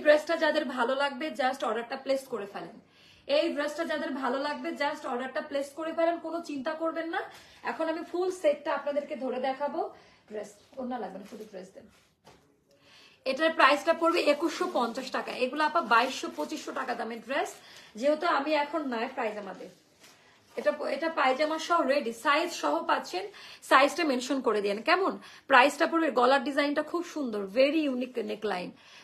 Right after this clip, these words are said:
very unique neckline, খুব পছন্দ করবেন। আচ্ছা দেখছেন আমার চেহারা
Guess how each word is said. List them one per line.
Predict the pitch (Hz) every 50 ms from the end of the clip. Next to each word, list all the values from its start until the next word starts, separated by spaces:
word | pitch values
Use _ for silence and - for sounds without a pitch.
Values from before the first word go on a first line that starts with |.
| - - 196 208
very | 262 285 294 311 320 285 269
unique | 262 254 277 269 - 240
neckline, | 233 233 269 285 320 330 302
খুব | - 330 - -
পছন্দ | 262 254 - 269 254 233 226 202
করবেন। | 208 196 190 175 202 -
আচ্ছা | 214 208 254 214 214
দেখছেন | 233 - - 302 262
আমার | 226 220 220 -
চেহারা | - 247 247 269 254